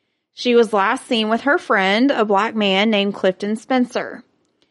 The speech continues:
Yet, despite no hard evidence linking him to the crime, as well as a lab report that showed no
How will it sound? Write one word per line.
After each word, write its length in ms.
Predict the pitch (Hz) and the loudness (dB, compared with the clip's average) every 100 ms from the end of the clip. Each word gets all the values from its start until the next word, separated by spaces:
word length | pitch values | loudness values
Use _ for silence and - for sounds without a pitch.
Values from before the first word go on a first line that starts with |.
| _ _ | _ _
Yet, 300 | 214 202 208 | -2 -2 -2
despite 440 | 208 202 - 196 202 | -6 -6 -4 -2 0
no 200 | 208 202 | 0 0
hard 280 | 214 233 | 0 -2
evidence 600 | - 196 190 220 269 - | 0 -2 0 2 0 -2
linking 320 | 202 190 180 180 | -2 -2 -2 -2
him 240 | 233 240 | 0 0
to 140 | - | -2
the 80 | 175 | -6
crime, 400 | 165 160 165 202 - - _ | -4 -2 -2 -6 -8 -20 _
as 200 | - 196 | -2 0
well 260 | 190 190 190 | 2 2 4
as 120 | 202 | 4
a 60 | 196 | 2
lab 300 | 180 254 269 | 2 2 0
report 600 | 190 185 170 180 226 - | -2 0 2 2 0 -4
that 240 | 202 190 | -2 -2
showed 440 | - 190 175 175 170 _ - | 0 0 2 2 0 _ -8
no 800 | 185 196 240 269 254 226 226 | -4 0 4 4 6 6 4